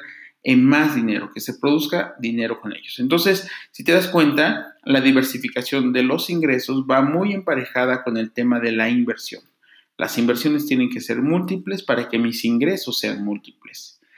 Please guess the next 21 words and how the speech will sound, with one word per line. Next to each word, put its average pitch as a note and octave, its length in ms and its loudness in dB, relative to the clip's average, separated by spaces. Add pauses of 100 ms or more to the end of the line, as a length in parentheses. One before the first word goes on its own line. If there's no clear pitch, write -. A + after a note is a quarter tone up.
(400)
Y F3+ 140 6
otro, B3 340 6
otro A3 260 4
elemento D3 840 2
a B2 100 0
destacar A#2+ 640 -2
es C#3 180 -4
que - 280 -2
antes C3+ 840 -2 (320)
el B2+ 180 -2
tema E3+ 240 2
de E3 100 4
los A#2 380 -2
créditos D3 960 0
era C#3 380 2
un D3 120 0
sinónimo B2+ 580 2
también A#2 440 -2
de - 160 -4
estatus - 500 -2
social. - 360 -10